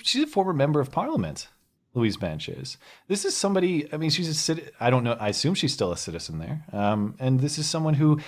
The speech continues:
not only lives, uh, at the place, or, or,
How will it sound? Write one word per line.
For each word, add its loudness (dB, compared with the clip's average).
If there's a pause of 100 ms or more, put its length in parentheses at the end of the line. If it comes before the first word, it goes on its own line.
(120)
not 4
only 4
lives, 4 (420)
uh, 2
at 2
the -6
place, 0 (140)
or, -6
or, -2